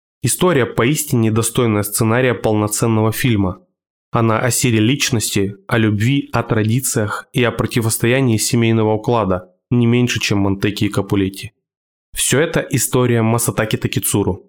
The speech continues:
Он родился в тысяча восемьсот девяносто четвёртом году в префектуре Хиросима, в семье производителей саке, которая ведёт свою историю с семнадцатого века.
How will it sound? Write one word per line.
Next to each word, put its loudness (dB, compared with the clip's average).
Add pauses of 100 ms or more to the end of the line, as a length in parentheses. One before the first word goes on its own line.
(640)
Он 2
родился 0
в -8
тысяча 0
восемьсот 0
девяносто 0
четвёртом 0
году 0
в -14
префектуре 0
Хиросима, 0 (100)
в -4
семье 2
производителей 0
саке, -2
которая 2
ведёт 2
свою 2
историю 2
с -2
семнадцатого 0
века. 0